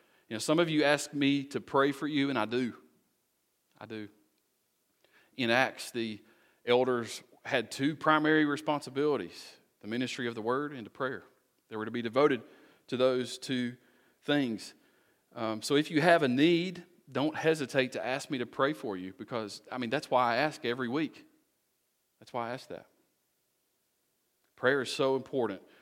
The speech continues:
Look at verse fifteen. "And the prayer offered in faith will make the sick person well. The Lord will raise them up. If they have sinned, they will be forgiven. Therefore, confess your sins to each other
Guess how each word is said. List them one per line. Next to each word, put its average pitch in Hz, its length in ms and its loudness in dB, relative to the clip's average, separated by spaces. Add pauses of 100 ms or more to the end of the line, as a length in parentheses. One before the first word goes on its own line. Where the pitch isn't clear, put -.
(560)
Look 135 140 -4
at 123 60 -6
verse 123 160 -2
fifteen. 110 500 -8 (1200)
"And 117 160 -6
the 101 80 -4
prayer 160 580 2
offered 143 420 4
in 135 140 -4
faith 107 380 -2 (140)
will 110 140 -6
make 110 220 -2
the 98 80 -10
sick 151 320 -6
person 139 360 -4
well. 98 320 -4 (800)
The 117 100 -2
Lord 139 360 6
will 110 160 -4
raise 113 380 0
them 113 200 -2
up. 92 240 -6 (580)
If 135 120 -4
they 123 140 4
have 113 140 2
sinned, 185 500 4
they 135 80 2
will 123 120 2
be 123 120 0
forgiven. 117 580 -2
Therefore, 131 600 2 (260)
confess 139 560 2
your 156 260 4
sins 143 320 2
to 139 100 -6
each 139 220 -2
other 160 360 2